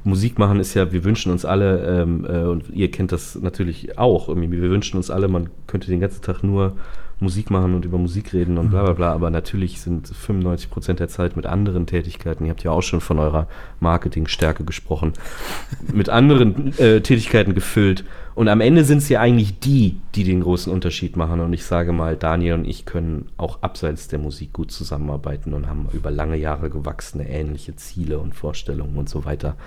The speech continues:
und das ist mindestens genauso wichtig.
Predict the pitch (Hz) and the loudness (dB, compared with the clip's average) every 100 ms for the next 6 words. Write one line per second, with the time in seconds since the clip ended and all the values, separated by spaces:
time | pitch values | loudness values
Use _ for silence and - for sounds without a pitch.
0 | - - - - 73 73 - - - - | -16 -16 -16 -8 -6 -6 -8 -10 -10 -10
1 | - - - 95 104 107 - 95 - - | -10 -6 0 4 6 4 2 -2 -2 -2
2 | 80 76 71 76 - - - | 0 0 -2 -4 -8 -10 -10